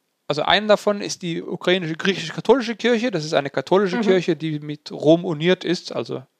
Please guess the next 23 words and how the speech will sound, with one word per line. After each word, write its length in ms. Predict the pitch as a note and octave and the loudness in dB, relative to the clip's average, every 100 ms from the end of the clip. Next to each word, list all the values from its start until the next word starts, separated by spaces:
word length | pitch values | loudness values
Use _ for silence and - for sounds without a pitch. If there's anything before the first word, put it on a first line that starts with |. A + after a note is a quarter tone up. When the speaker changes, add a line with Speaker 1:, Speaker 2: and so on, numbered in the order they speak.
| _ | _
Speaker 1:
das, 180 | C3+ C3+ | -6 -2
eine 260 | D3 D3 F3 | -2 -2 -4
orthodoxe 560 | E3+ - D#3+ G3 G3 | 0 2 4 2 2
Speaker 2:
Mhm. 40 | F#3 | 2
Speaker 1:
Kirche, 180 | - | 2
die 60 | - | 0
mit 160 | D3+ C#3 | -2 2
Rom 200 | D3+ E3+ | 2 2
uniert 300 | E3 G3+ G#3 | 2 2 0
ist, 140 | - | -2
das 140 | D3+ E3 | -4 -6
ist, 180 | - E3 | -8 -4
die 100 | D#3+ | 2
lasse 240 | D#3+ E3+ | 2 2
ich 60 | E3 | -6
jetzt 120 | D3 | -4
erstmal 280 | D3 C#3+ - | -2 2 2
außen 240 | C#3 C#3 | 0 -4
vor. 180 | F#3+ G3 | -2 -2
Das 160 | D3+ | -2
wird 140 | C#3+ - | -10 -12
zu 80 | - | -8
kompliziert. 540 | C3 - A#2+ G#3+ | -8 -8 0 0